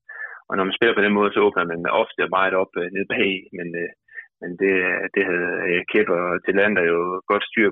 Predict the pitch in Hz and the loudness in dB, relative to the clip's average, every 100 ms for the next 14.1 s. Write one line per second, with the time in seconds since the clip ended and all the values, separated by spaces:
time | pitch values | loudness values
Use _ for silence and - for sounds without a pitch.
0 | - 92 95 - - - - - - - | 0 -4 -4 -10 -12 -12 -12 -14 -14 -14
1 | 95 - 95 - 90 90 120 110 98 90 | -14 -6 -4 -2 -4 -2 0 0 0 0
2 | 92 101 101 - 92 101 101 95 95 92 | -2 0 0 -2 -2 0 0 0 -2 -2
3 | - _ _ - - - - 85 95 113 | -6 _ _ -20 -20 -20 -10 -2 -2 -2
4 | - 123 117 98 98 98 101 - 90 - | -2 2 2 2 0 0 0 -6 -8 -8
5 | 101 _ 87 _ _ _ _ _ _ - | -20 _ -20 _ _ _ _ _ _ -16
6 | 90 90 87 - - _ _ _ _ _ | -14 -10 -10 -10 -12 _ _ _ _ _
7 | _ _ _ 90 87 87 85 - 98 95 | _ _ _ -18 -16 -16 -14 -4 -2 -2
8 | 92 90 90 - 90 92 101 - 101 - | -2 -4 -4 -6 -4 -4 -4 -4 -6 -4
9 | 92 95 98 92 - - - - - - | -2 0 0 -2 -4 -4 -4 -4 -14 -14
10 | - - _ _ _ _ _ _ _ _ | -16 -20 _ _ _ _ _ _ _ _
11 | _ _ - - - - - - - 92 | _ _ -16 -16 -20 -14 -12 -10 -8 -2
12 | 95 92 98 104 98 104 - - 101 101 | 0 0 0 -2 -2 -4 -4 -4 -4 -4
13 | - 92 - - - - - - - - | -6 -8 -8 -12 -12 -10 -12 -12 -12 -14